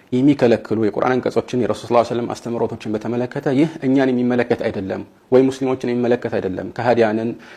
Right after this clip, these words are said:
ወይ ደግሞ የመጽሐፍቱን ባለቤት ወይ ጣዖት አምላኪ የነበሩትን እንጂ ቀጥታ በእኛ ላይ እነኚህን አንቀጾች ወይም መልእክቶቻቸውን ተፈጻሚ ማድረግ አይቻልም" ይላሉ። ይሄ ግን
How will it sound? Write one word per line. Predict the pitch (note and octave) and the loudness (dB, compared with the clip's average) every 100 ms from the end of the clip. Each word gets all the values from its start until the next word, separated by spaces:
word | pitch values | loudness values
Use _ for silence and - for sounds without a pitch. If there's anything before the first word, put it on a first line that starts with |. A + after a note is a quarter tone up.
| - | -4
ወይ | - A#2 | 4 4
ደግሞ | A2+ A#2 B2 | 4 2 0
የመጽሐፍቱን | A#2 G#2+ A2+ A2+ A#2 | -2 -2 -2 -2 0
ባለቤት | A#2 A#2 A#2 A#2+ - A2 | 2 2 0 -2 -4 0
ወይ | A#2 A#2+ B2 - - _ G#2 G#2+ G#2 G2 - | 2 0 -4 -14 -20 _ -8 -6 -6 -8 -2
ጣዖት | A2+ A#2+ | 2 2
አምላኪ | A#2 A#2 A2+ | 2 0 2
የነበሩትን | A#2+ A#2+ G#2 G#2+ A2 - A#2+ A2 | 2 2 2 2 0 -2 -4 -2
እንጂ | A#2 C#3 G#3 - - - - - _ - G#2 G2+ G#2 G#2 G#2 - | 2 2 2 -2 -20 -20 -20 -20 _ -6 -2 0 -2 -6 -10 -2
ቀጥታ | A#2+ - C#3 D3 - | -2 2 4 4 4
በእኛ | A2+ A#2+ B2 | 0 4 4
ላይ | A#2+ A2+ | 4 4
እነኚህን | A2+ A2+ A2+ A#2+ A2+ - | 0 -2 -2 -4 -6 -8
አንቀጾች | A2 A2 C3+ C3+ | -6 -2 -2 0
ወይም | A2+ | 0
መልእክቶቻቸውን | G#2+ G#2 G#2 G2+ G2 G#2+ G#2+ | 0 0 -2 -4 -4 -6 -6
ተፈጻሚ | G2 - G#2 | -2 0 0
ማድረግ | G#2 A2 G#2+ | 0 0 0
አይቻልም" | G2 G2+ G2 | 0 -4 -4
ይላሉ። | F2+ E2+ - - _ _ _ _ | -4 -6 -8 -16 _ _ _ _
ይሄ | A#2 | -2
ግን | B2+ | 2